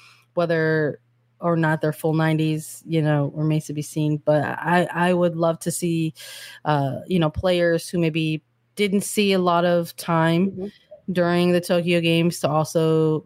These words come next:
Speaker 1: get some, some match minutes in. Obviously, yes, goalkeep-, goal-, the goalkeeper position is a huge one. Um, whenever the opportunity presents, the, you know, sort of number two or,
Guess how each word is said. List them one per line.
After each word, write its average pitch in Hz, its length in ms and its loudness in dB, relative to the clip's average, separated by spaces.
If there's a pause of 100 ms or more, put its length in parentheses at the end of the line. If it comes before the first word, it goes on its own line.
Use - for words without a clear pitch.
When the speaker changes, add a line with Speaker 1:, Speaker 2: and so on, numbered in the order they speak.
Speaker 1:
get 170 200 -2
some, 160 440 0
some 165 200 0
match 156 300 0
minutes 160 340 2
in. 160 380 2
Obviously, 156 580 -2
yes, 139 300 -2
goalkeep-, 151 500 -4
goal-, 170 200 0
the 170 120 0
goalkeeper 190 460 -2
position 165 340 0
is 151 80 -4
a - 20 -4
huge 160 300 -2
one. 151 240 2 (440)
Um, 147 280 0 (160)
whenever 170 400 2
the 160 120 2
opportunity 156 440 0
presents, 151 720 -2
the, 147 580 -4 (380)
you 165 180 -4
know, 143 220 0
sort - 380 -2
of 156 120 -2
number 165 220 2
two 185 320 0
or, 170 100 2